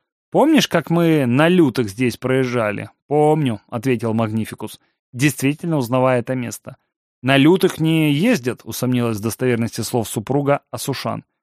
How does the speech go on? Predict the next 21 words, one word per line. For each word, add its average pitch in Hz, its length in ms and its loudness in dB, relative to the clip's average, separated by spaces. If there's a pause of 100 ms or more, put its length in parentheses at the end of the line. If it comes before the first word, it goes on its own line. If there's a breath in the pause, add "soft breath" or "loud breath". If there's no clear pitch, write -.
(280)
"Сердце 202 540 2
моё", — 117 580 0
сукоризной 120 640 -2
в 110 60 -6
голосе 131 340 0
сказал 113 420 -2
тот. 110 280 -10 (400)
"На 135 140 0
драконах 165 580 4
скейвены 220 540 2
тоже 165 340 2
не 208 140 2
летают". 123 500 0 (880)
"Мы 165 360 4
на 160 120 4
самом 135 400 2
деле 190 300 2
проезжали 131 540 0
здесь 143 380 -2
на 135 240 2
лютых", — 127 380 -2